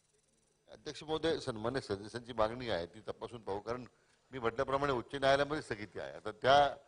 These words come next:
स्थगितीला जर बाधा येत नसेल, या कार-, या सं-, गुन्हा दाखल करण्याबद्दल असेल, किंवा एसआयटी स्थापन करण्याबद्दल, अध्यक्ष महोदय, निश्चितपणे आपण कारवाई करू.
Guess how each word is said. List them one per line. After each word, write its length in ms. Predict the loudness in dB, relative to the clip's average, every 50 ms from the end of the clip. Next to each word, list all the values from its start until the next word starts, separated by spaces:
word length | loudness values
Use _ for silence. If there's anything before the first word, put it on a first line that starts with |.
| _ _ _ _ -14 -6
स्थगितीला 500 | -4 -2 -2 -2 -6 -6 0 2 4 6
जर 140 | 6 6 8
बाधा 260 | 10 10 10 10 8
येत 100 | 6 6 2
नसेल, 400 | -4 -6 -6 -6 -8 -8 -10 -14 -18 _ _ _ _ _ _ _ _ _ _
या 300 | 6 10 12 12 12 12
कार-, 640 | 10 8 6 8 8 8 6 2 -2 -8 -6 -2 0
या 100 | 0 0
सं-, 460 | 0 -2 -6 -8 -10 -2 2 4 4
गुन्हा 260 | 4 4 2 4 6
दाखल 240 | 6 6 6 4 2
करण्याबद्दल 560 | 0 0 0 2 2 0 0 0 0 0 2
असेल, 600 | 2 0 0 -2 -2 -2 -2 -4 -10 -16 -20 -20 -20 _ _ -20 _ _ _ -2
किंवा 180 | 2 4 4 4
एसआयटी 380 | 4 2 2 0 0 0 -2
स्थापन 340 | 2 4 4 4 4 2 -2
करण्याबद्दल, 460 | -2 -4 -4 -4 -4 -4 -6 -2 0
अध्यक्ष 460 | 0 0 0 -2 -8 -10 -12 -12 -12
महोदय, 260 | -10 -8 -8 -8 -8 -10
निश्चितपणे 520 | -12 -14 -16 -20 -20 -14 -10 -4 -2 0
आपण 140 | 0 0 0
कारवाई 340 | 2 4 6 8 8 8 6
करू. 240 | 4 0 -10 -10